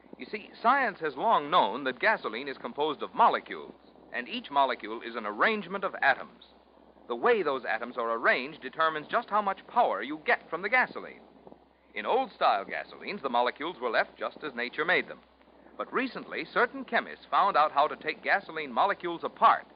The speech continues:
then rearrange the atoms in an entirely new way. The result is New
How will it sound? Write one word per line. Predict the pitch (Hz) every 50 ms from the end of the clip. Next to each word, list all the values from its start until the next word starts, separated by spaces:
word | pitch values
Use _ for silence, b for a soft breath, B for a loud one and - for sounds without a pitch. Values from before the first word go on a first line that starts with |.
| - - - - - - - - -
then | 117 123 113
rearrange | 127 208 262 254 240 220 202 175 147 131 123 113
the | 110 113 -
atoms | 85 107 107 139 156 127 123
in | 104
an | 98 98 -
entirely | - - 185 190 185 185 175
new | 139 139 160 175 165
way. | 147 147 131 101 76 - - - - - - - - - - - - -
The | 107 110
result | 117 127 131 151 190 254 269 240 - -
is | 135 143 139 127 107 107
New | 110 120 170 233 269 277 285